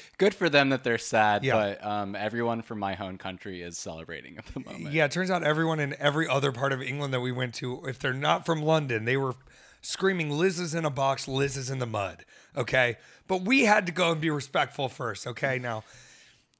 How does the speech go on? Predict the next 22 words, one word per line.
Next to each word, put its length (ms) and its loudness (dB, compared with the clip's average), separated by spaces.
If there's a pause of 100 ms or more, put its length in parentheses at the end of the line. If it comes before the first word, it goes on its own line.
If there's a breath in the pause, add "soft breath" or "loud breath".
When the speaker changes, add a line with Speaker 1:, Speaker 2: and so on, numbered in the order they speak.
(100)
Speaker 2:
we 100 0
took 220 -2
one 120 4
of 60 0
the 80 -2
colonies 440 -2
from 140 -8
Liz, 260 -6
I 80 -10
think, 380 -14
back 280 -6
in 60 -8
the 100 -8
seventeen 440 -10
hundreds. 340 -10
She 140 -2
wasn't 180 0
around 280 -4
then. 140 -8
I 100 -2
don't 140 -4
know. 220 -8